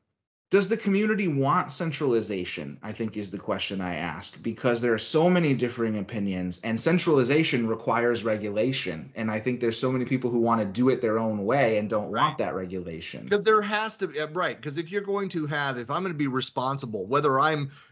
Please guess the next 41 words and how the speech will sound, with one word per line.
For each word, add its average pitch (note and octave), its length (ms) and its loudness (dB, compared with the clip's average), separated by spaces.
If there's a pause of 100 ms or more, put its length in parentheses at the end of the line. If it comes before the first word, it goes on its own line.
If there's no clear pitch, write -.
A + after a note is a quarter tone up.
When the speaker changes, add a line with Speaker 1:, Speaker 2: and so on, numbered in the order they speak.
Speaker 2:
neutral D#3 720 6
or A2+ 240 0
I A2 80 -2
work D3 300 0
for D3+ 180 2
a B2+ 60 0
company, C#3 420 0
wh-, B2+ 60 -2
whoever D3+ 440 2
it C#3+ 80 2
is, C3+ 220 2
put D#3+ 160 -2
it, G2 180 -6 (220)
you C3 140 2
have D#3 320 -2
to C#3+ 100 0
have C3 280 0
some D3+ 680 0 (320)
kind C#3 340 0
of C3+ 160 -4
oversight, C3+ 640 0
some A2 220 -8
lightweight B2+ 460 -2
governance B2 420 0
around D#3 320 -2
it A#2+ 80 -4
to A#2+ 60 -6
make E3+ 200 -4
sure D3+ 220 2
that A2+ 380 -2 (360)
'Cause D#3 100 4
what G#3+ 220 4
inevitably F#3 640 2
happens, D#3 720 -4
and, C#3+ 160 -8
and C#3+ 200 -6
think A#3 180 -2
of G3 60 -2
this D#3 220 0
like C3 220 0
the, B2 300 -2